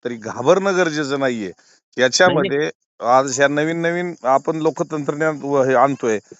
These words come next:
Speaker 1: आपण परदेशापर्यंत माल कसे जातील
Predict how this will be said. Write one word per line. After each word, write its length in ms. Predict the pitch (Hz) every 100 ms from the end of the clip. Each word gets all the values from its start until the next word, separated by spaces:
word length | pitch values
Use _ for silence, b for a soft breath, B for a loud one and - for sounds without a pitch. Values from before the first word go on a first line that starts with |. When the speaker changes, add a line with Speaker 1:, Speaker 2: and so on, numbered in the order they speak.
| _ -
Speaker 1:
आपण 280 | 117 127 143
परदेशापर्यंत 840 | 165 160 170 160 165 170 165 156
माल 200 | 160 156
कसे 260 | 147 143 143
जातील 360 | 113 95 92